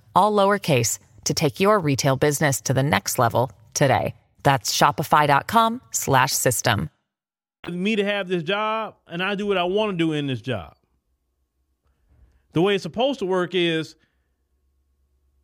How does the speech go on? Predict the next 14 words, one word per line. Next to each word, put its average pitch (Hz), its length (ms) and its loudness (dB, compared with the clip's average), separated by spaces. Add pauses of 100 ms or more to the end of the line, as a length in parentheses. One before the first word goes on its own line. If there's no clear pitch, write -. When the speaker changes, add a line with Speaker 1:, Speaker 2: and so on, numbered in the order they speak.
(240)
Speaker 2:
you 185 260 2
listen 226 280 0
to 196 100 0
the 175 60 -4
people. 277 460 -4 (1500)
But 147 120 0
once 170 280 -2
again, 190 460 -2 (880)
when 147 120 -4
the 151 80 -2
Democrats 202 640 -4
say, 175 380 -4 (880)
"Save 302 460 -2
democracy," 226 960 -4